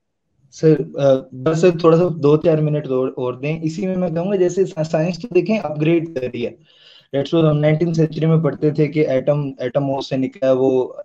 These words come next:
इंडिविजिबल है, इसको डिवाइड नहीं किया जा सकता। बाद में उसके भी तीन हिस्से हो गए, अब ट्वेंटी सेवन पार्टिकल्स, इससे ज्यादा चलते जा रहे हैं। अब सबसे छोटा पार्टिकल क्वार्क्स है। तो मे पॉसिबल है आहिस्ता आहिस्ता साइंस अपग्रेड होते होते यहाँ तक आ ही जाए। मतलब कि मैं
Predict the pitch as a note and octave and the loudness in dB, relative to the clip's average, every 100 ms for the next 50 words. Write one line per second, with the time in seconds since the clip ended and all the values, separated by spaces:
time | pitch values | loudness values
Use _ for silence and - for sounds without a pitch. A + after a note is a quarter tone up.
0 | B2+ B2+ B2+ B2+ - B2 B2+ B2+ B2+ - | -6 0 2 0 -2 -2 0 2 0 -2
1 | A#2+ A#2+ A#2 C3 B2 B2 A#2+ A2+ A#2 - | -2 0 2 0 0 0 -2 -6 -8 -8
2 | A#2 A#2 A#2 B2 B2 - B2+ B2+ B2+ B2 | -2 0 -2 -4 -8 -4 -2 -2 -2 -6
3 | A#2+ - B2 A#2 A2+ A#2 A#2 - - B2 | -6 -2 0 0 0 -2 0 -2 -4 -10
4 | A2+ - A#2+ A#2+ B2+ B2 A#2+ A#2 B2 A#2 | -8 -4 -2 -2 0 0 0 -4 -4 -6
5 | A#2 - A#2 A#2 C3+ B2+ A#2 B2 A#2 A2+ | -10 -8 -2 -2 -2 -6 -4 -4 0 2
6 | A2+ A#2 A2+ _ - - _ - A#2+ C#3 | 2 -2 -8 _ -20 -20 _ -8 -6 -6
7 | - C#3+ C#3 C3 B2 B2+ A#2+ B2+ B2 A#2 | -6 -4 0 2 4 2 0 -4 -2 0
8 | A2+ A#2 B2 A#2 _ _ - C3 D#3 G3 | 0 0 -4 -4 _ _ -4 2 4 4
9 | G3+ F3+ F#3+ G3 G3 F3+ - _ - C#3 | 4 4 6 8 8 6 0 _ 0 2
10 | D#3 - F#3 F3 F3 F3 D#3+ D3+ E3 D3 | 2 6 6 6 2 0 2 0 0 -4
11 | D3 D3+ D3 C3 B2+ D#3+ D3+ - C#3 C3 | 0 0 0 -4 -4 0 -2 -2 -8 -8
12 | A#2 A#2+ B2 C3+ C#3 - G#2+ A2 C#3 C#3 | -6 -8 -6 -8 -10 -8 -8 -6 -4 -2
13 | B2 - - C3+ E3+ E3+ - - _ A#2+ | -4 -6 -8 -2 0 0 -4 -14 _ -6